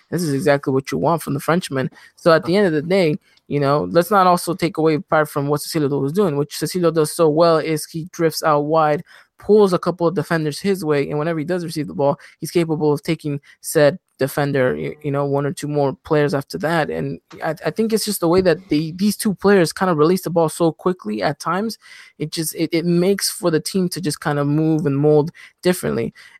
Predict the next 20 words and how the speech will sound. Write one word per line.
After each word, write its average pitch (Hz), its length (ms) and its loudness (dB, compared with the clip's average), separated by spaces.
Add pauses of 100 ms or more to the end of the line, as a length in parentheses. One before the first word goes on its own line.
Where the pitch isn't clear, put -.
And 175 120 4
what 190 140 6
helps 233 260 2
too 285 240 6
is 170 200 4
the 170 60 -2
fact 165 280 -4
that 156 160 -4
you 160 80 -12
have 170 220 -6
these 165 180 -6
two 151 100 -8
players 175 240 -2
on 143 80 -2
the 170 60 -4
pitch. - 340 -4
You, 165 160 -10
so - 160 -4
you 143 160 0
have 156 300 -2